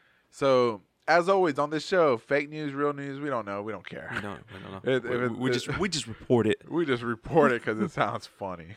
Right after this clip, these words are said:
Speaker 1: <laughs>
Speaker 2: Yeah.
Speaker 1: All right, so this guy was drunk driving, right? And, uh, he was in a Tesla. <laughs>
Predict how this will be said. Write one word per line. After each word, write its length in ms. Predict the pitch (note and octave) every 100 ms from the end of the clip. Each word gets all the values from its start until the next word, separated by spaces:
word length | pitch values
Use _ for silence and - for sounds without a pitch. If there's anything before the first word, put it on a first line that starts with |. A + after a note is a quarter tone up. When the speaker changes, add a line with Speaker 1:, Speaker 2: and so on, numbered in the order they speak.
| -
Speaker 1:
<laughs> 120 | - G#2
Speaker 2:
Yeah. 440 | A2+ A#2 F2+ E2+ - -
Speaker 1:
All 120 | - F3+
right, 100 | D#3+
so 120 | F3
this 200 | E3+ E3+
guy 200 | F3+ F3
was 180 | D#3+ C3+
drunk 260 | E3 E3
driving, 460 | C3+ A#2+ D#3 C3+ F#2+
right? 360 | F#2+ G#2 B2 -
And, 220 | A2+ G#2+
uh, 220 | A2 A2 A2
he 100 | A2+
was 120 | A#2
in 100 | C#3
a 40 |
Tesla. 400 | C#3 G#2+ - C#3+ - _ -
<laughs> 60 | -